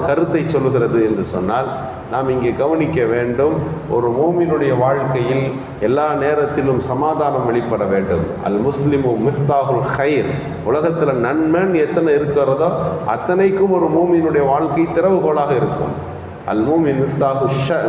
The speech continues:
மி-, மிக்லாகு ஷர், ஒரு மூமின் தீமைன்னு எத்தனை இருக்கிறதோ அதையெல்லாம் அவர் தடுத்து நிறுத்தி விடுகின்ற ஒரு பூட்டை போல இருப்பார். அவர்கிட்ட இருந்து வருவது ஹைராக மட்டும்தான் இருக்கும், நன்மை மட்டும்தான் இருக்கும்.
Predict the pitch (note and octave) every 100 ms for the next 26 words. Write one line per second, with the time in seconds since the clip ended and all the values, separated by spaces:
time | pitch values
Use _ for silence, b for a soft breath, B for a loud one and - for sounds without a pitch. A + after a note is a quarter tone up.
0 | B2+ C#3+ B2+ D3+ D3 F3 F3+ E3+ C#3+ D#3+
1 | C#3+ - - - - - A#2 A#2 D3 G3
2 | F#3+ E3+ D3+ F#3+ F#3 - - - F3+ G#3+
3 | A3 G#3+ G#3+ G#3 F#3 - F#3 F3+ F3 E3+
4 | F3 E3+ F#3+ G3 F#3 E3+ A2+ C3+ E3 F3+
5 | G3 G#3 G3+ F#3 F3+ - E3+ F#3+ G3 F#3+
6 | F3+ E3 F3 D#3+ D3+ D3+ C#3 C#3 C#3 C#3
7 | C3+ B2 C3 C3 G#3 A3+ A3+ F#3+ E3+ F3
8 | D#3+ D3 C3+ B2+ G#2 - - - A2+ C#3
9 | C#3 C#3 E3+ G3 F#3 C#3 E3+ G3 F#3+ G#3
10 | G3 E3 G3+ G#3+ G3+ F#3 F3 E3+ D#3+ D3+
11 | D#3 C#3 G#2 - - - - - - -
12 | G#2+ D3 G#3+ A3 G#3 G#3 G3 F3 E3+ D#3
13 | C3 G2+ F2+